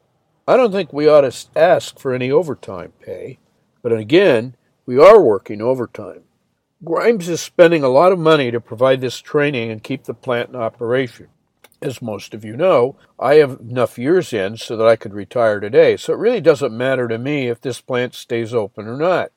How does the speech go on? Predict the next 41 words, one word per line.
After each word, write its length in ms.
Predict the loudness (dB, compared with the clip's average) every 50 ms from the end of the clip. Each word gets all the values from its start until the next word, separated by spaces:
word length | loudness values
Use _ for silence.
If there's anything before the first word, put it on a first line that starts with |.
| _ _ _ _ -4
I'll 120 | -4 -4
still 260 | -4 -2 -2 -2 -2
get 220 | -2 -6 -10 -10 -10
my 120 | -14 -18
pension. 500 | -6 _ -2 -2 -2 -4 -10 -20 -20 _ _ _ _ -16
But 200 | -16 -14 -10 -10
you 80 | -10
young 320 | -2 0 0 0 0 -2 -6
people 420 | _ -8 -8 -8 -6 -4 0 0
have 100 | 0 0
a 80 | -2 -4
real 240 | -4 -4 -4 -4
stake 480 | -6 -8 -12 -6 -4 -4 -4 -4 -6 -10
in 80 | -12 -10
this 180 | -12 -14 -14 -16
plant. 380 | _ -10 -8 -6 -6 -8 -10 _ _ _ _ _ _ _ _ _ _ _ 4
I'll 120 | 4 4
tell 240 | 4 6 6 8 8
you 160 | 8 6 4
this. 560 | 6 6 6 6 4 2 -4 -14 -20 -20 -20 _ _ _ _ _ _ _ _ _ _ _ _
Mike 340 | -6 -2 2 2 2 2 0 _
was 200 | -2 -2 -2 -2
right 360 | 4 6 8 8 8 6 4 _
when 140 | -2 -2 -2
he 60 | -2
said 280 | -4 2 4 4 4 4
we 140 | 2 -2 -4
shouldn't 320 | 0 0 0 0 0 -2
complain 420 | -6 -8 -6 -2 0 2 2 2 4
about 280 | 6 6 6 6 4
the 80 | 0 2
little 260 | 4 4 4 4 0
things. 560 | -4 -6 -6 -6 -6 -10 -16 _ -20 -20 _ _ _ _ _ _ _ _ _ _ _ _ _
So 240 | -18 0 4 4 6
what 220 | 8 8 8 8
if 160 | 8 6 6 2
we 140 | 0 0
invest 480 | 0 0 4 4 4 4 4 2 -4 -8
a 40 | -8
few 360 | -8 -8 -6 -4 -2 2 2
hours 480 | 4 4 2 2 0 -4 -6 -8 -12